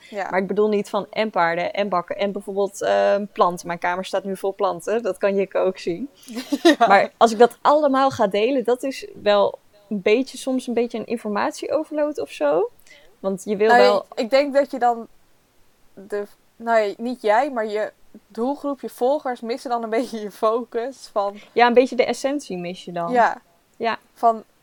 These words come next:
Speaker 1: "Oké, ja, maar je bent toch coach voor paardenfotografen? Waarom zie ik alleen maar katten?" Of, <laughs> of, "Jij bent toch paardenfotograaf? Waarom zie ik alleen maar planten in jouw kamer?" En
Speaker 2: Ja, het,
Speaker 1: pakken
Speaker 2: het is
Speaker 1: en
Speaker 2: meer een soort van
Speaker 1: alles buiten.
Speaker 2: aanvulling. Ja.
Speaker 1: Ja.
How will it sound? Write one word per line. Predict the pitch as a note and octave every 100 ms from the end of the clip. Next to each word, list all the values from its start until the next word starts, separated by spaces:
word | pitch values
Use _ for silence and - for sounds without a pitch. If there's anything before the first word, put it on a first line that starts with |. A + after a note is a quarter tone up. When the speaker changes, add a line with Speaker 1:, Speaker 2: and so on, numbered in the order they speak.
| _
Speaker 1:
"Oké, | - A3+ A3
ja, | A3 B3 A3+ A#3 B3 - G#3 A3
maar | A3 A3+
je |
bent | A3+ A#3+
toch | A#3+ -
coach | - A3 A#3+
voor | A3+
paardenfotografen? | - A3+ A#3+ G#3+ A3 G#3 G3+ G#3 A3+
Waarom | G3 G#3+ A3
zie | A#3+
ik | A3
alleen | A3 G3+
maar | G#3+ -
katten?" | A#3 - E3+
Of, | F#3+ - B3 A#3+ B3
<laughs> | C#4+ C#4+ A#3+
of, | A#3 A3 - - -
"Jij | - A#3
bent | A#3 A#3
toch | B3 -
paardenfotograaf? | A#3+ C4 C4 A3 - A3+ A3
Waarom | A3 A#3+
zie | A#3+
ik | A3
alleen | G#3
maar | A3
planten | G#3 A#3 A#3+ G3
in |
jouw | G3 G3+
kamer?" | G#3+ F#3+ F3 G3 -
En | G3 G3 -
Speaker 2:
Ja, | A3
het, | G3
Speaker 1:
pakken | G#3+ G#3
Speaker 2:
het | F#3+
is | C#4
Speaker 1:
en | -
Speaker 2:
meer | C#4
een | C4
soort | - C4+
van | - A#3+
Speaker 1:
alles | B3+ F#3+
buiten. | A3+ A#3+ C4+ B3
Speaker 2:
aanvulling. | A3+ E3 E3+ F3+ G#3+ _ _ -
Ja. | A3+ G3+
Speaker 1:
Ja. | B3+ F#3